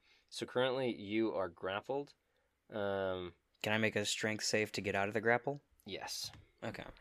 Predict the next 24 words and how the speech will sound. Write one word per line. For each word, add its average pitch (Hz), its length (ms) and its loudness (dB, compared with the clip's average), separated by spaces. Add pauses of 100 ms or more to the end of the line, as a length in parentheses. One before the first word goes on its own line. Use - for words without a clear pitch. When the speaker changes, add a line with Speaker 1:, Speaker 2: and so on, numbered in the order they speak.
(160)
Speaker 1:
'Cause 98 140 -6
while 107 200 8
you're 113 120 8
grappled, 104 380 4
you're 95 140 2
also 98 260 0
restrained. 67 600 -8 (800)
Speaker 2:
Let 160 80 -6
me 175 80 -2
try 117 200 4
that - 200 -2
then. 69 200 -2 (760)
Speaker 1:
Restrained 110 400 2
creature's 110 320 -6
speed 101 240 -6
becomes 101 260 -8
zero. 113 280 4
Attack 104 320 0
rolls 95 200 2
against 92 220 -4
the - 60 -18
creature 95 260 -4
have 87 120 0
advantage. 110 600 -2